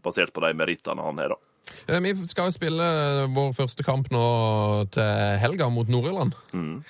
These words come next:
Speaker 2: Klarer vi å få en seier der?
Speaker 1: Ja, vi får nå håpe det. Eh, og så er det jo sånn at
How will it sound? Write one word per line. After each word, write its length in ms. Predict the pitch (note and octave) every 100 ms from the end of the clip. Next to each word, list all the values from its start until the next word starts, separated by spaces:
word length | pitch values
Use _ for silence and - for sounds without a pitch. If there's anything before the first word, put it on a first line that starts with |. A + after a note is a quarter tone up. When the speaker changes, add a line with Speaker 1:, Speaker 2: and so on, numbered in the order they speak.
| - - _ _ -
Speaker 2:
Klarer 340 | D3 A#2 A#2
vi 100 | D3 D3
å 480 | B2+ A#2 A2+ A2 G#2
få 220 | - A#2+
en 100 | A2
seier 280 | - C3+ -
der? 160 | A#2 - - _ _ _ - - - - - - _ _ _ -
Speaker 1:
Ja, 260 | G#1 -
vi 140 | E2 C2
får 160 | E2 D2+
nå 100 | C#2
håpe 280 | C#2 D2+ G2
det. 140 | E2 - - -
Eh, 540 | F2 D#2 D#2 D2+ D2+
og 200 | A#1 D2
så 160 | - G2
er 60 | F2+
det 80 | E2+
jo 60 | D#2
sånn 220 | F#2
at 100 | F2